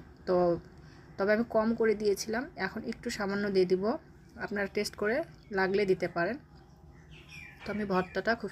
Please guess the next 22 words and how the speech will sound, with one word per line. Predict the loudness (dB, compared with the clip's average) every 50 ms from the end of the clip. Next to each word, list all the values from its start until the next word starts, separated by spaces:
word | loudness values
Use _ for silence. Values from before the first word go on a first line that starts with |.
| -8
সুন্দর | -6 -4 -2 -2 -2
করে | -2 -4 -4 -4
করে | -4 -4 -4 -2 -2
নিচ্ছি। | -4 -4 -6 -6 -4 -4 -4 -4 -6 -10 -20 -20 -20 -20 -20 -20 -20 -20 -20 -20 -20 -20 -20 -20 -20 -20 -20 -20 -20 -20 -20 -20 _ -20 -20 -20 -20 -20 -20 -20 -20 -16 -6
আর | -4 -2 0 2 2 2 2 0 -2 -4 -6
মাংস | -4 -4 -2 -2 -2 -2 -2 -4
ভাত | -4 -4 -4 -4 -4 -4 -6 -8
আপনার | -6 -4 -4 -4 -4 -4 -4 -6
এতটাও | -8 -8 -8 -6 -4 -4 -4 -4
খাওয়া | -4 -6 -4 -4 -4 -2
যায় | 0 0 0 0 0
না, | -2 -4 -6 -8 -10 -14 -18 -12 -8
আর | -6 -6 -6 -6 -6
এটা | -6 -6 -8
গরম | -6 -4 -2 0 0 0 0
গরম | -2 -2 0 0 -2
ভাতের | -2 -4 -6 -8 -8 -8 -6
সঙ্গে | -4 -2 -2 -2 -2
যতটা | -2 -4 -4 -4 -6 -6 -6 -6
খেতে | -6 -6 -6 -4 -4 -6
পারবেন, | -6 -6 -6 -4 -2 -2 -2 -2 -4 -6 -10 -18 -18 -18 -20 -18 -14 -12
আপনার | -12 -8 -6 -4 -2 0